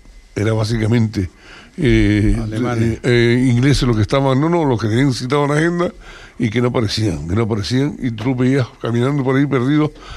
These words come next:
Speaker 1: habían llevado, creo que unas ciento cincuenta, si no recuerdo mal, ciento cincuenta personas para atender las reuniones.
Speaker 2: Coño.
Speaker 1: Sí, sí, eh, tú conoces perfectamente el tour operador, aunque no lo voy a mencionar ahora, pero sí que vino y, y me dijo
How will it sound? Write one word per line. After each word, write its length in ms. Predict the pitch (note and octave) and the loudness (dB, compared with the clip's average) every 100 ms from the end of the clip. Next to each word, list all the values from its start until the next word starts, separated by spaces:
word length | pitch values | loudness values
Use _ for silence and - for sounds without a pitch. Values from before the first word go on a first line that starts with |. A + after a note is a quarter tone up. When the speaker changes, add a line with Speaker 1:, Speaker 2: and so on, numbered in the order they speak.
| - | -6
Speaker 1:
habían 280 | - A#2+ B2+ | -2 0 0
llevado, 400 | B2 C3 D3+ B2+ | 0 0 -2 -2
creo 240 | F#2 B2+ | -2 -2
que 160 | A2+ A#2 | 0 0
unas 340 | A2+ A#2 G2 - - - - - - | 2 0 -2 -6 -20 -20 -20 -20 -20
ciento 300 | - B2 G2+ | -6 -4 -4
cincuenta, 400 | G2 F2+ C#3 C3 | -4 -2 -2 -2
si 140 | G#2+ G#2+ | 0 0
no 180 | A2+ G#2+ | 0 0
recuerdo 340 | G#2 A2 A2+ | -2 -2 0
mal, 160 | B2+ A#2 | 0 -2
ciento 220 | B2+ A2+ | -2 -2
cincuenta 320 | A2 A#2+ A#2+ | -2 -2 -2
personas 440 | A#2 G#2+ C#3 D3 - - - - | -2 -2 -2 -2 -4 -16 -16 -12
para 300 | - G#2+ G2 | -4 -2 -2
atender 520 | G2 E2+ F2 E2+ B2+ F3 | -4 -2 -2 0 0 2
las 200 | A2+ - | 0 -2
reuniones. 460 | F#2 C3 E3+ D2+ - - - | -4 -2 -2 -6 -10 -20 -14
Speaker 2:
Coño. 140 | A2 A2+ | -8 -2
Speaker 1:
Sí, 120 | E3 | -2
sí, 340 | - - - - | -2 -2 -4 -4
eh, 360 | A#2 G#2 E2+ G2+ | -2 -2 -4 -6
tú 160 | A2+ | -6
conoces 380 | A2 A#2 A#2 - | -2 -2 -2 -4
perfectamente 680 | G#2+ G#2+ G#2 A2+ A#2 A2+ A2 - - - - - | -6 -4 -4 -2 -2 -2 -4 -6 -20 -20 -14 -8
el 120 | A2+ | -4
tour 160 | C3+ | -2
operador, 480 | B2 A#2 A#2+ C3+ C#3 | 0 2 2 0 -2
aunque 260 | - A2+ A2 | -2 -2 0
no 140 | A#2 | 0
lo 40 | A#2+ | 0
voy 180 | A2+ A#2 | 2 0
a 60 | |
mencionar 360 | A#2+ A2 B2+ A2+ | 0 -2 -2 0
ahora, 320 | C3 D#3 A#2+ - - - - | 0 0 -2 -6 -20 -20 -10
pero 200 | - C#3 | 0 0
sí 180 | F3 D#3 | 2 0
que 140 | C3 D#3+ | 0 0
vino 420 | E3+ E3 E3+ E3+ | 2 2 2 2
y, 200 | D#3+ C#3+ | 0 0
y 40 | |
me 80 | C3+ | 2
dijo 400 | C#3 A#2+ C#3+ A#2+ | 2 0 -2 -4